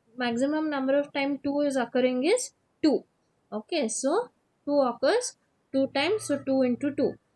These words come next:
Then three. Three occurs once in twelve, doesn't come in twenty, and it occurs one in thirty. So three is, occurs only once in twelve and thirty.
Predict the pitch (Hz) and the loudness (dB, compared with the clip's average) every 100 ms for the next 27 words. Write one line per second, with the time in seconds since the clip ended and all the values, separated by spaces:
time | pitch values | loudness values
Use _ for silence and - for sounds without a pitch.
0 | _ - 269 277 - 311 220 - _ _ | _ -2 0 0 0 0 0 -6 _ _
1 | - 302 330 320 262 - 294 330 269 233 | -8 -2 2 2 0 0 2 2 0 0
2 | 226 277 349 - - _ - 254 262 269 | 2 2 0 -2 -10 _ -6 -4 -2 0
3 | 240 226 330 466 _ _ _ _ _ _ | 2 4 2 -2 _ _ _ _ _ _
4 | 220 233 233 294 294 262 247 254 247 254 | -2 0 0 -2 -2 0 0 -2 -2 -2
5 | 220 208 269 311 427 _ _ _ _ - | 0 -2 -4 -4 -6 _ _ _ _ -8
6 | 247 254 - _ _ 208 202 254 320 349 | -4 -4 -6 _ _ -14 -4 0 0 -2
7 | 240 226 240 247 233 392 - _ _ - | -2 -2 0 0 0 0 -4 _ _ 0
8 | 220 196 226 - _ _ _ 254 247 247 | 0 0 -8 -10 _ _ _ -6 -4 -4
9 | 269 285 285 - _ _ - 202 - 285 | -2 -2 -4 -8 _ _ -8 -8 0 0
10 | 302 233 240 277 226 220 233 226 247 392 | 2 0 0 0 0 0 0 0 0 0
11 | - _ _ _ _ _ _ _ _ _ | -4 _ _ _ _ _ _ _ _ _
12 | _ _ _ _ - 240 208 226 247 233 | _ _ _ _ 0 2 2 0 2 2
13 | 196 190 | 0 -8